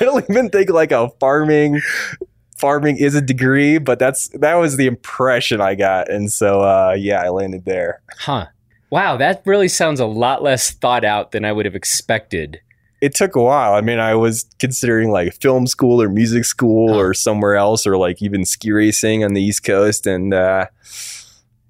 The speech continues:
Speaker 1: yeah, I just decided I wanted to take it easy and leave the East Coast and see something new.
Speaker 2: Huh.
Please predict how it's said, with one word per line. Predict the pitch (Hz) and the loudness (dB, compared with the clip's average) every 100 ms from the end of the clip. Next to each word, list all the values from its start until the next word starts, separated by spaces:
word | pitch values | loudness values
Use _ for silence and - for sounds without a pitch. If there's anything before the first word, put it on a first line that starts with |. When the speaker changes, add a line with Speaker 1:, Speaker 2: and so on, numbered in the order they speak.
| _ _ _ _ | _ _ _ _
Speaker 1:
yeah, | 143 139 87 | -4 -4 -6
I | 101 | -10
just | 92 - | -10 -10
decided | 95 95 92 92 | -4 -2 0 0
I | 95 | 0
wanted | 98 98 | 0 0
to | 92 92 87 - | 0 2 0 -4
take | - 98 92 | -6 -4 -2
it | |
easy | 95 95 98 | -2 -2 -2
and | 95 | -2
leave | 95 90 | -4 -4
the | 92 | -6
East | 92 | -4
Coast | 104 98 98 90 | -2 -2 -2 -6
and | 85 90 92 92 _ _ | -6 -6 -8 -10 _ _
see | - 95 | -14 -10
something | 90 98 98 98 | -8 -6 -4 -2
new. | 98 87 _ _ | -4 -6 _ _
Speaker 2:
Huh. | 101 | -14